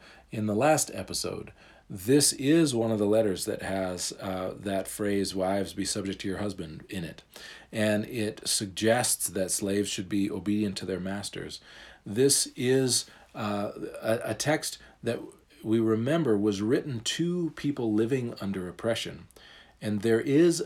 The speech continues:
a message of the liberation of Jesus Christ here in the text, but we have to look for it. We have to not be just overwhelmed by thinking that because it's written in the Bible, that's what God means, but rather to understand the context in which this was written.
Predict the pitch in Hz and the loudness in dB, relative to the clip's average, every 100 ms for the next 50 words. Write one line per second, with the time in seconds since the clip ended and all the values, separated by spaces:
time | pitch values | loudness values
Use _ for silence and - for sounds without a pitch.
0 | - 113 123 135 123 104 - - 95 104 | -4 -4 -2 -2 -2 -4 -6 -10 -6 -2
1 | 107 107 107 104 101 87 95 85 - - | 0 2 2 2 -4 -8 -8 -8 -8 -8
2 | 117 127 - - 101 120 165 - 120 104 | -6 -6 -8 -6 -4 -4 -6 -10 -6 -4
3 | 95 107 151 - - - - - - - | -4 -6 -8 -8 -16 -16 -20 -20 -20 -6
4 | 110 117 131 110 107 139 - 131 117 - | -2 -2 0 -2 -2 -6 -4 -4 -4 -8
5 | - - - 131 127 196 - 104 92 95 | -20 -20 -8 2 4 4 2 -2 -2 -4
6 | 95 107 117 117 110 127 123 135 - - | -6 -4 -4 -4 -2 -2 -4 -6 -6 -6
7 | 117 - - 110 110 101 110 113 117 110 | -6 -6 -4 0 0 0 0 0 -2 -4
8 | 95 92 92 - 139 131 110 95 92 - | -2 -2 -2 -4 -4 -2 -4 0 0 -2
9 | 98 - 120 117 - 113 101 98 87 98 | -4 -4 -2 -2 -2 -4 -2 -6 -2 0
10 | 101 95 92 92 101 - 92 98 - 101 | 0 0 -2 -2 -4 -4 -2 -2 -2 -2
11 | 92 85 120 123 85 80 123 - - - | -2 -2 -2 -2 -2 -6 -8 -10 -14 -20
12 | - - - 110 107 117 120 110 - 120 | -20 -14 -4 0 2 2 2 -2 -2 -2
13 | 110 104 - 123 123 117 107 101 - - | -2 -4 -4 -4 -4 -4 -6 -6 -8 -4
14 | 151 190 143 113 - 101 95 98 - 104 | -2 -2 -4 -4 -4 -4 -2 -2 -4 -4
15 | 98 90 82 90 90 73 73 | -4 -6 -6 -6 -6 -10 -18